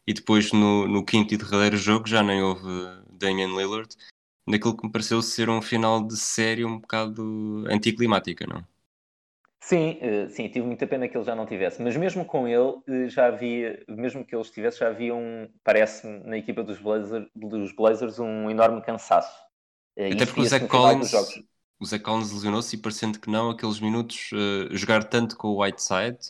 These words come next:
Speaker 1: eh, o
Speaker 2: Uhum.
Speaker 1: Nurkic também não estava a cem por cento, portanto, a, a componente onde os Blazers podiam equilibrar ali um bocadinho aqueles duelos com, seja McGee, eh, Dwight Howard, ou mesmo ter um corpo para meter à frente do, do Anthony Davis,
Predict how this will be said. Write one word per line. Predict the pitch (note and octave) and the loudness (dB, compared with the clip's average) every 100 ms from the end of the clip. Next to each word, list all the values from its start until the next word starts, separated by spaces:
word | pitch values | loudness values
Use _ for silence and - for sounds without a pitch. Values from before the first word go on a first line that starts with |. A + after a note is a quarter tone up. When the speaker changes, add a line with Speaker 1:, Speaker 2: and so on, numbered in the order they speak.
| - | -16
Speaker 1:
eh, | - G2 F#2+ F#2 F2+ - - - A#2+ | -10 -6 -4 -6 -8 -14 -20 -12 -2
o | |
Speaker 2:
Uhum. | G2 | 4
Speaker 1:
Nurkic | G#2 G#2+ A2+ G#2+ - | 4 4 2 2 0
também | G2 G#2 | 0 2
não | G#2 | 2
estava | G2 - F#2+ F#2 | 0 0 0 0
a | |
cem | - G2 F#2+ | -2 -4 -6
por | F#2+ | -6
cento, | - - G#2 A#2 - | -6 0 2 0 -6
portanto, | _ - A2+ G#2 G#2 G2 G2 - - - | _ -8 -2 -2 -2 -6 -6 -8 -10 -6
a, | - - - - - - - - - - G#2+ | -4 -4 -6 -10 -8 -6 -8 -10 -14 -2 2
a | |
componente | B2+ B2 - B2 D3 C#3 | 4 4 6 4 6 4
onde | C3+ C3 | 0 0
os | A#2+ | 2
Blazers | B2+ B2 A#2+ | 2 2 -2
podiam | - - A#2 A#2+ A#2+ | -6 -4 2 4 4
equilibrar | A#2 A#2 A#2 A2+ | 2 0 2 2
ali | A#2 | 0
um | A2 | -2
bocadinho | A2 G#2+ A2 | 0 2 2
aqueles | G#2+ G#2 G2+ F#2+ F2+ | 0 0 0 -4 -4
duelos | F#2+ G2 G2 - | 2 2 2 -6
com, | F#2 F#2 F2 E2+ E2 D#2 D#2 | -6 -4 -4 -4 -8 -14 -18
seja | - E2+ D2 D2+ C#2+ | -10 -6 -6 -6 -8
McGee, | D2 D2 D2 F2+ G2+ F#2+ E2 D2+ C#2+ | -6 -4 0 2 4 4 2 0 -4
eh, | C#2+ D2 | -6 -6
Dwight | C2+ D#2 D#2 E2+ | 2 2 4 4
Howard, | F#2+ F2+ D#2 - - - - | 4 4 -2 -8 -20 -20 -6
ou | D#2+ | -2
mesmo | E2+ D#2+ E2 D#2+ | -2 -2 -6 -6
ter | - F2 | -4 -2
um | E2 | -2
corpo | D#2 F2+ E2+ - | 0 0 0 -2
para | E2 | -8
meter | D#2 E2+ | -4 -2
à | E2 | -2
frente | E2 E2 E2 - | -2 -4 -4 -10
do, | - E2 D#2+ D#2 D#2 D#2+ - | -6 -2 -2 -2 -6 -10 -10
do | E2+ | -2
Anthony | F2 E2+ E2 E2 | 0 0 -6 0
Davis, | F2+ G2 G#2 - | 2 2 -4 -10